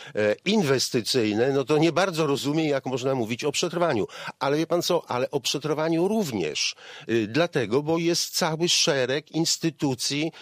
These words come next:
e, wojewódzkich, którym trzeba, którym trzeba zapewnić, e, e, bytowanie, funkcjonowanie, spełnianie swojej roli.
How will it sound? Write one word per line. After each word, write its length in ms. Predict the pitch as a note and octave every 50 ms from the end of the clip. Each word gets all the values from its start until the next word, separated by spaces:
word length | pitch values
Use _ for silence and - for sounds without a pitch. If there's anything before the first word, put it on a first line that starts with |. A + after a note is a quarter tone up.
| - - - -
e, 160 | - C#3 D3
wojewódzkich, 1000 | E3+ G3 A#3 A#3+ A3 F#3 D#3+ B2+ A#2+ A#2 G2+ - - - - - D#2 C#2 - -
którym 440 | - - - D#3 C#3+ D3 D3+ D#3 D#3
trzeba, 640 | - - - D#3 C#3+ D3 C#3 C#3+ C#3+ D3+ D3+ D#3 - C3+
którym 320 | - - D3+ C#3 C3+ C#3 C#3
trzeba 200 | - D3+ C#3 C#3
zapewnić, 640 | B2 C#3 C3 - C#3 B2+ A2+ A2+ C3 C#3 B2+ - -
e, 40 | A#2 A2 A2 A#2 A#2 A#2 A#2 A2+ - - - -
e, 240 | - A2 A2 A2 A#2
bytowanie, 800 | A#2+ A2+ D3 D3 - D#3+ C3+ A#2+ C3 A#2+ A2+ A2 G#2+ A2+ C3+ C#3
funkcjonowanie, 920 | - E3 D#3+ - - - D3 C3+ C3 C3 A2+ A#2 A2+ G2+ F#2+ G#2 A#2+ C#3
spełnianie 540 | - - - C#3+ C3 C3+ C3+ C3+ C3+ C#3 C3
swojej 360 | - - D3 D3 D#3+ F3 G3+
roli. 360 | A3+ A3+ G3+ E3+ C3+ G#2 E2+